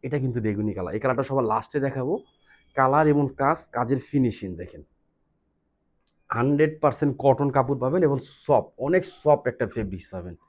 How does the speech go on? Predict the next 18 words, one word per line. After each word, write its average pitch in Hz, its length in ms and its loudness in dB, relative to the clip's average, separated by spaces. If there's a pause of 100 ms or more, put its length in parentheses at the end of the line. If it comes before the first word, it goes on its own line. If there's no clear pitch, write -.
(420)
ইনশাআল্লাহ। 143 560 2
এগুলো 135 280 2
কেউ 135 180 -2
মিস 143 220 2
করবেন 95 300 -4
না, 85 200 -12 (140)
মাত্র 131 360 0
ষোলোশো 156 420 0
পঞ্চাশ। 98 440 -8
আলহামদুলিল্লাহ, 147 840 0 (520)
আমাদের 160 380 2
জিনিসের 170 520 2
কোয়ালিটি, 156 560 2
কাপড়, 165 380 2
সব - 320 -2
কিছু 160 200 -10
ভালো 107 220 -2
পাবেন। 87 300 -8